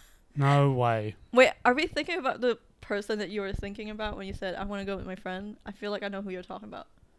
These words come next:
Speaker 1: Probably.
Speaker 2: Yeah,
Speaker 1: You
Speaker 2: yeah.
Speaker 1: might know.
Speaker 2: Yeah, I, I already know.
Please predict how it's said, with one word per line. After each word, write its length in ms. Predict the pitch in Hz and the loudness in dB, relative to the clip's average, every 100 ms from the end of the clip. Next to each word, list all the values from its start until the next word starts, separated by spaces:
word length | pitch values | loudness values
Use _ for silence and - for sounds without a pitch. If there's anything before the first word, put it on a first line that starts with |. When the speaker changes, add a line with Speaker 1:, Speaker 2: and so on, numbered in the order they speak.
| _ _ _ _ _ _ _ _ _ - | _ _ _ _ _ _ _ _ _ 0
Speaker 1:
Probably. 440 | 147 120 117 117 - | 0 0 -2 -4 -4
Speaker 2:
Yeah, 260 | 214 180 185 - | -2 -2 -4 -8
Speaker 1:
You 100 | - | 0
Speaker 2:
yeah. 40 | 139 | 4
Speaker 1:
might 140 | 139 131 | 6 4
know. 280 | 110 107 - - | 0 -6 -8 -6
Speaker 2:
Yeah, 380 | 202 175 175 190 | 0 0 0 -2
I, 120 | - 180 | -2 -2
I 80 | - | -2
already 340 | 185 180 175 | -4 -4 -4
know. 220 | 175 151 | -8 -10